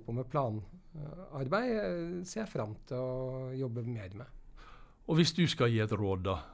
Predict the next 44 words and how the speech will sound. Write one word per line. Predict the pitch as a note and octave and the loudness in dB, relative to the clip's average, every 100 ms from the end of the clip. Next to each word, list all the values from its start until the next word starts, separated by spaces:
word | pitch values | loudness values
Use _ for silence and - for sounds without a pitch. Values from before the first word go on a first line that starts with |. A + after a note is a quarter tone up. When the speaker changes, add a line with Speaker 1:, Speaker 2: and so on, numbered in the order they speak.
| - | -6
Speaker 2:
som, | - A#2 A2+ | 0 4 6
eh, | G#2+ G2+ G2 | 6 4 4
øverste | A2+ A#2+ A2+ A#2 | 4 2 2 2
administrative | G2 G#2+ A2+ A2 - F2+ E2+ F#2+ E2+ F#2 | 2 2 2 0 -2 -4 -4 -4 -2 -2
leder | F2+ F#2 G2+ F2+ F2+ | -2 -2 -2 -4 -4
i | F2+ F2 F2+ | -4 -4 -4
en | G2+ | -6
kommune | - G2 G2 G2 | -4 -4 -2 -4
som | F2+ F#2+ E2+ | -4 -4 -6
skal | - - F2 F2 F2+ | -6 -6 -4 -4 -8
inn | - G2+ F#2 | -6 -6 -4
i | |
en | F2+ | -6
annen | E2+ F#2+ F#2+ | -6 -6 -8
kommune, | - E2 E2 E2 | -10 -10 -8 -8
eller | F2+ F#2 G2 - | -8 -8 -8 -10
inn | A#2 G#2 | -6 -4
i | F#2+ F2+ | -4 -6
en | F2+ G#2 A2+ - | -4 -4 -4 0
ny | C3 A2+ | 2 2
kommune | - G#2 C3 F3 | -2 -2 2 6
da, | F#3 G#2 - - | 6 4 0 -8
heter | G2+ - | -6 -4
det | F#2+ | -4
vel, | E2 D#2+ - - - - - - | -4 -8 -14 -20 -20 -20 -20 -10
eh, | - A2 A2 G#2 G#2+ A#2+ A#2+ | -4 -2 -2 -2 -4 -4 -4
hva, | B2+ - | -4 -4
hva, | A#2+ A2 | -4 -4
hva | C#3+ C#3+ | -4 -4
slags, | C3+ B2+ - - | -2 -4 -6 -4
hva, | B2+ C#3+ | -2 0
hva | C3+ D3+ | 2 2
er | |
viktig | A#2+ - - C#3+ | 2 -4 -4 0
å, | A2+ | 0
å | F#2+ - G#2 | 0 -2 -2
huske | G2 A2+ - A2+ | -2 -2 -2 -4
på, | G2+ F2+ | -2 -2
og | G#2+ | 0
hva, | A2 G2+ | 0 0
hva | A2 G#2+ | -2 -4
skulle | - G2+ G#2+ | -4 -4 -2
dere | G#2+ A#2 | -4 -4
gjort | G#2+ - | -4 -4